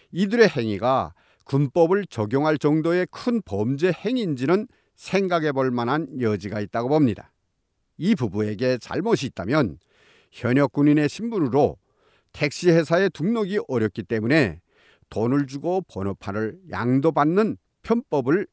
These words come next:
사용했다는 것입니다. 그런 면에서 본다면 온갖 불법이 판을 치는,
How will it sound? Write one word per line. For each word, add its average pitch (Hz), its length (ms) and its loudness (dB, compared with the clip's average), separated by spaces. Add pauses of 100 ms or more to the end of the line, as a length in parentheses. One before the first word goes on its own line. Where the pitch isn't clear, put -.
(100)
사용했다는 110 840 -4
것입니다. 101 440 -2 (1000)
그런 208 280 4
면에서 160 320 6
본다면 120 680 0 (460)
온갖 151 600 4
불법이 104 480 -4
판을 104 300 -6
치는, 120 440 0